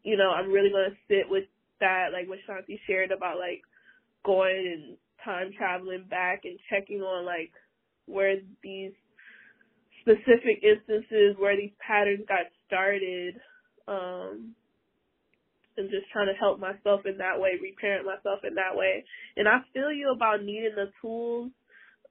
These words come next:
through therapy, because I feel you, Shanti, like, I'm at that point where it's like, it's only so much I can do on my own in this, like, journey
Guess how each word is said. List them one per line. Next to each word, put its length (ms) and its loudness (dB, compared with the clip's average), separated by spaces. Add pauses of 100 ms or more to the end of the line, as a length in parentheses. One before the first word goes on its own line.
(360)
through 280 -6
therapy, 640 6
because 520 0 (220)
I 100 -6 (100)
feel 160 0
you, 220 -8
Shanti, 280 -4
like, 140 -4
I'm 140 -6
at 140 -2
that 240 -6
point 220 0
where 120 -4
it's 120 -10
like, 120 -4
it's 160 -6
only 300 -4
so 160 -2
much 240 -4 (100)
I 60 -10
can 220 -6
do 140 -2
on 160 -4
my 160 -8 (100)
own 520 -2 (840)
in 220 6
this, 180 2
like, 260 2
journey 600 -2